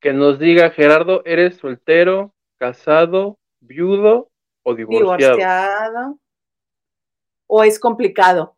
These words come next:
Speaker 2: <laughs> Como en Facebook.
Speaker 1: Y si nos pone que es soltere, que nos diga si está en búsqueda de algo y nos diga de qué.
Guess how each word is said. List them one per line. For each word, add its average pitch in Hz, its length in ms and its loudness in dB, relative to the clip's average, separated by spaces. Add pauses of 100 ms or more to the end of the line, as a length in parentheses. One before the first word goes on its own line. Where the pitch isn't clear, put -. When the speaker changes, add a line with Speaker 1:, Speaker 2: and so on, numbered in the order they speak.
(100)
Speaker 2:
<laughs> 523 840 0
Como 349 260 -4
en 320 240 -2
Facebook. 330 600 -2 (960)
Speaker 1:
Y 123 80 -20
si 135 120 -8
nos 135 160 0
pone 170 240 0
que 170 100 0
es 160 80 0
soltere, 170 760 0 (260)
que 113 80 -20
nos 117 180 -10
diga 127 240 -2
si 131 120 -14
está 120 200 -4
en 127 120 -4
búsqueda 123 440 -2
de 113 140 4
algo 127 260 2
y 127 40 -4
nos 107 160 -6
diga 113 220 0
de 113 140 0
qué. 135 340 0